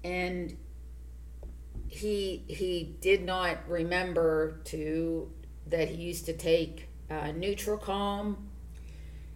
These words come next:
And I don't know why people drop off, you know, fall off the wagon <clears throat> in taking their supplements.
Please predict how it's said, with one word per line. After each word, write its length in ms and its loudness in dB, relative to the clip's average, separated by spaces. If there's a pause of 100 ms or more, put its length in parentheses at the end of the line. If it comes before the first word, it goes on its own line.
(140)
And 120 -6 (100)
I 140 4
don't 160 2
know 100 4
why 220 6
people 800 2 (640)
drop 420 -2
off, 340 2
you 100 4
know, 120 6
fall 340 4
off 280 2
the 80 2
wagon 880 2
<clears throat> 40 -6 (540)
in 220 0
taking 420 4
their 160 4
supplements. 1000 0